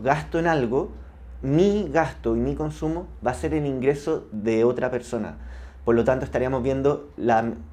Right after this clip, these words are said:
distintas caras de una misma moneda que nos debieran arrojar el mismo resultado. Relacionando esto con el flujo circular, nos damos cuenta que si sumamos todos los ingresos de los participantes de la economía,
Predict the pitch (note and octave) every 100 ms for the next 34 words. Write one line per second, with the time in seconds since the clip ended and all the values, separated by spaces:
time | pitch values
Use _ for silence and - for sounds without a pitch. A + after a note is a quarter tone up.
0 | - - G#2+ A#2 C#3+ D3 D3 - D3+ D3+
1 | D#3+ B2 B2+ A#2+ C3 C#3 C3+ C3+ C#3 D3
2 | F3 A3 - - - D#3 E3 C#3+ C3+ C#3
3 | C#3 B2 A#2+ C3 C3 - A#2 A#2 A#2+ A#2
4 | A2 A2 A2 G2 C2+ - - A2 B2 B2
5 | C#3+ F#3 F3+ A#2+ A2+ A2 G#2+ G#2 D3 D3
6 | D3+ - - D#3 F3 - - - A#2+ D3
7 | D#3+ - B2+ G#2+ G2 - A2+ G2+ A#2 -
8 | A#2+ C#3+ B2 G#2+ - D3+ F3+ E3+ D#3 C#3
9 | D3+ D#3 A2+ G#2+ G#2+ - G#2+ - - G#2
10 | G#2+ B2 B2+ C#3 C#3+ C#3+ D3 B2+ F2+